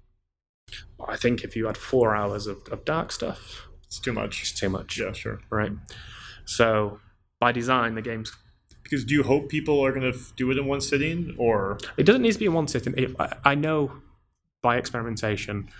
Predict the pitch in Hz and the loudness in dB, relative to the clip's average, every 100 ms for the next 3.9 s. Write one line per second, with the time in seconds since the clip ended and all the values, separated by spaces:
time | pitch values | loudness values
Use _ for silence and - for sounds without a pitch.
0 | - - 110 110 - 117 - 123 113 120 | -14 -8 -6 -6 -2 0 0 0 0 0
1 | 110 143 - - _ _ - - - - | 0 -4 -8 -20 _ _ -20 -16 -12 -10
2 | - 117 123 - - 123 113 - - - | -2 0 4 2 2 2 2 0 -10 -20
3 | - 120 113 104 - - 110 - 110 | -12 -6 -4 -4 -6 -6 -6 -6 -10